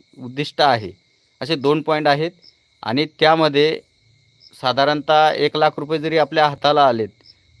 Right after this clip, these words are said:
तरी माझं एक स्वप्न आहे की काही गावामध्ये पिण्यासाठी पाणी नाही उन्हाळ्यामध्ये, त्या ठिकाणी आपण ते एक लाख रुपये खर्च करणार आहोत. म्हणजे स्वतःसाठी मी रुपयाही खर्च करणार नाही.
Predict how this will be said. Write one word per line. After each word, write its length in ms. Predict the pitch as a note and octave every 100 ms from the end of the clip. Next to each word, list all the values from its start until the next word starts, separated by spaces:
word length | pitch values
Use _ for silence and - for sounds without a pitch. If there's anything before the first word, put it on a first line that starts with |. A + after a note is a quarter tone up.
| -
तरी 240 | C#3 D#3+
माझं 280 | E3 D3 C#3
एक 100 | D#3+
स्वप्न 320 | - D3+ D#3+
आहे 340 | D#3 C#3+ C#3 E3 - _ _ _ -
की 140 | C#3+
काही 280 | C#3+ D3 D#3+
गावामध्ये 560 | D3 C#3 D3 D#3 D#3 E3
पिण्यासाठी 640 | - D3 D3+ D3+ D#3 F3+
पाणी 360 | E3 C#3+ D3+ E3
नाही 140 | D#3+
उन्हाळ्यामध्ये, 540 | D3 C#3 C3 C3 C3
त्या 160 | C3 C#3+
ठिकाणी 320 | C#3+ C3+ C#3+
आपण 280 | C#3+ C#3 D3 D3+
ते 140 | D3
एक 120 | C3
लाख 100 | C#3+ C#3
रुपये 200 | C3+ D3
खर्च 240 | C3+ A#2 D3
करणार 420 | - C3 C#3 C#3
आहोत. 280 | B2 G#2 F2+ - - - - - - - - - _ _ _
म्हणजे 240 | A#2+ D3+
स्वतःसाठी 680 | - C3 - F3 E3+ D#3 E3+
मी 300 | E3+ F3 F#3 - - - - -
रुपयाही 420 | B2+ B2 D3 D#3+ F3
खर्च 220 | D#3 -
करणार 440 | E3 D#3 D3 D3+ D3
नाही. 360 | C#3+ C#3 E3+